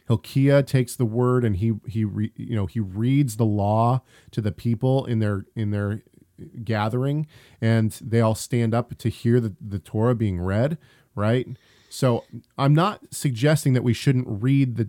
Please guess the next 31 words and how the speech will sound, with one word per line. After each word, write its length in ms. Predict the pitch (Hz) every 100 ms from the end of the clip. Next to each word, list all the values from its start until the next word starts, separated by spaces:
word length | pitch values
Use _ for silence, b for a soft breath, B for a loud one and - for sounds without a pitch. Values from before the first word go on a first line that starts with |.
| -
the 400 | 120 110 104 98
Torah 360 | - 151 147 135
or 240 | 139 113
sh-, 100 | 101 -
read 340 | 120 131 127
the 120 | 110
scriptures 600 | 104 - 160 - 123 120 120
when 280 | 110 113 110
we 100 | 104
gather 320 | 107 104 95
together. 420 | 98 113 92 -
I 160 | 113 131
believe 320 | 139 131 123
we 100 | 107
should, 360 | - 202 104 92 b b b b
but 380 | - 165 113 - _ b _
there's 160 | 117 113
nowhere 360 | 147 170 160
in 80 | 151
the 60 | 131
scripture 340 | - 139 -
where 120 | 110
it 80 | 107
says, 320 | - 95 90 b b b b b _ _ _ _ _
"Saturday 840 | - - 156 185 151 131 127 127 131 _ _
is 160 | 120 107
a 60 |
Sabbath 380 | 104 165 156 143
to 40 | -
the 40 |
Lord, 400 | 131 113 90 85